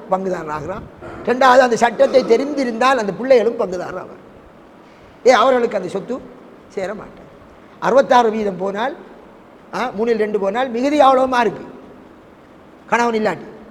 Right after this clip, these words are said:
மௌத்தானா அந்த தாயினுடைய சா-, சாச்சாக்கு போயிட்டு முழிச்சது. பாப்பா இல்லாத நேரம் ஆம்பளை பிள்ளை இல்லாத நேரம். அல்லாஹ்வை பயந்து கொள்ளுங்கள்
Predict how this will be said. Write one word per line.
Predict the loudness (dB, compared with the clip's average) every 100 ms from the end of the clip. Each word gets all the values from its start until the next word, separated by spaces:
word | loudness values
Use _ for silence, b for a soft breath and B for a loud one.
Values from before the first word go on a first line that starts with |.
| -10
மௌத்தானா | -8 -6 -8 -10 -18 B B B B -20 -20 -20 -16
அந்த | -12 -2
தாயினுடைய | 2 2 2 -2 -2
சா-, | -2 -2 -2
சாச்சாக்கு | -4 -2 -6 -8
போயிட்டு | -14 -16 -8
முழிச்சது. | -6 -6 -12 -16 -20 -20 0
பாப்பா | 2 2 -2 -6
இல்லாத | -6 -8 -12
நேரம் | -16 -18 -20 B B 0
ஆம்பளை | 2 2 -4
பிள்ளை | -4 -6
இல்லாத | -6 -12 -16
நேரம். | -20 -20 -20 -20 -20 -20 -20 -10 0
அல்லாஹ்வை | 2 4 2 -4
பயந்து | -10 -10
கொள்ளுங்கள் | -12 -12 -14 -16